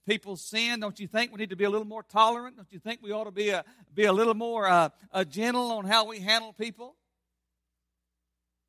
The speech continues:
This woman was miserable. She was miserable. She was walking to the farthest away well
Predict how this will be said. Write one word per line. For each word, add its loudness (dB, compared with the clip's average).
This -16
woman -8
was -12
miserable. -6
She -8
was -4
miserable. 0
She -8
was -6
walking 0
to -12
the -6
farthest 4
away 6
well 4